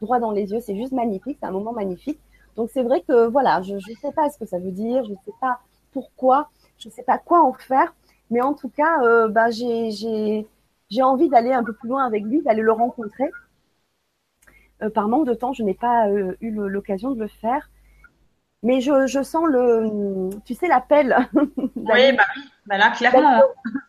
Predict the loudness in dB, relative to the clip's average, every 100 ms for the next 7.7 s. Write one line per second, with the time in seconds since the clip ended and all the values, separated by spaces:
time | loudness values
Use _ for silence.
0 | _ 0 0 2 -2 0 -4 -6 -6 -6
1 | -6 -6 -6 -6 -6 -4 -4 -6 _ _
2 | _ -20 _ _ _ _ _ _ _ _
3 | _ _ -20 -10 2 2 4 0 -6 -14
4 | -10 -6 -6 -8 -12 -12 _ -12 -8 -8
5 | -8 -8 -8 -6 -2 -2 -2 -4 -6 -8
6 | _ _ _ _ _ _ _ _ _ _
7 | -2 0 0 0 -2 -2 -6